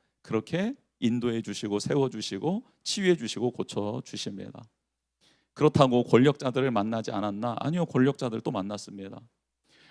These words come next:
권력자들을 만나서 궁금해하는 니고데모와 같은 사람들,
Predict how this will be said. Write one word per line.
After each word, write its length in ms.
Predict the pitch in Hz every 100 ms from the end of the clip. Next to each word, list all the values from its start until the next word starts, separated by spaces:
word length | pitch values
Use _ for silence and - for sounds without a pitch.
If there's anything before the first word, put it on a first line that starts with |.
| _
권력자들을 640 | 147 160 175 165 151 165
만나서 580 | 147 113 135 139 131 123 -
궁금해하는 1200 | - 151 170 175 151 117 104 101 127 - 92 - _ _ -
니고데모와 640 | 151 170 175 165 160 151
같은 360 | 139 127 127 120
사람들, 640 | 127 123 110 98 95 104